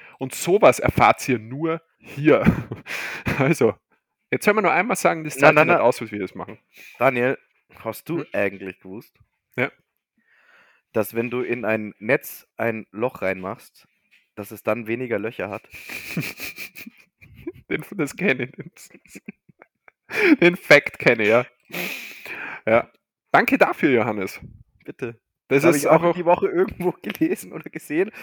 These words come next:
Speaker 2: und, äh, fand ich, das ist so, weißt du, du siehst es dann und denkst dir so,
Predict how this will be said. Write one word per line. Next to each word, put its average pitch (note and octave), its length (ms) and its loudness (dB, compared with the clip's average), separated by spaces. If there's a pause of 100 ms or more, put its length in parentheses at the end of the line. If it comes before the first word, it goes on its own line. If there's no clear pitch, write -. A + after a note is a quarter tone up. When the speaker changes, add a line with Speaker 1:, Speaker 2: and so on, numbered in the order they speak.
(160)
Speaker 2:
und, D3+ 280 -6
äh, A#2 180 -4
fand C#3+ 220 -6
ich, C3+ 120 -8 (840)
das B2+ 160 -10
ist E3 160 -4
so, E3+ 160 2
weißt D3+ 180 6
du, G3 40 -14
du D3 80 -6
siehst E3 200 -6
es F3+ 80 -10
dann E3+ 120 2
und D#3 120 -2
denkst D3 180 2
dir E3+ 100 -2
so, D#3 100 -6